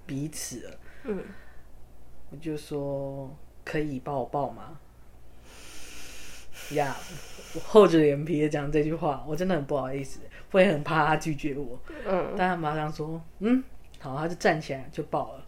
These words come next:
Speaker 1: <gasps> 所以我到现在，我记忆犹新，就是我的下巴碰到他那件豹纹外套的触感。
Speaker 2: Oh my god！
Speaker 1: 对。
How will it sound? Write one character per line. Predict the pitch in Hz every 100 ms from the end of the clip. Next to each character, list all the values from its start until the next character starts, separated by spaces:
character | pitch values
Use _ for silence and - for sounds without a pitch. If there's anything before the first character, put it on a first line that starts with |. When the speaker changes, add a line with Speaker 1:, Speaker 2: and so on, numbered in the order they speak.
| -
Speaker 1:
<gasps> | 427 523 554 554 508 508
所 | -
以 | 254
我 |
到 | 208 247
现 | 247 - 302 226 196
在， | 233 214 151
我 | 151 165
记 | 190 - 254
忆 | 214 226 190
犹 | 165 160
新， | 185 175 170
就 | 175
是 | 185
我 | 170 147
的 | 143 147 - -
下 | 240 185
巴 | 175 175
碰 | - 175
到 |
他 | 170 170
那 | 170 175
件 | 165 170
豹 | 165 175
纹 | 143 139 147
外 | 170 143
套 | 160 139
的 | 131 117 -
触 | - 185 -
感。 | - - - - - -
Speaker 2:
Oh | 240 240 277
my | 285 269 254 247
god！ | 247 403 427 453 427 415 427 427 392 349 -
Speaker 1:
对。 | 190 165 135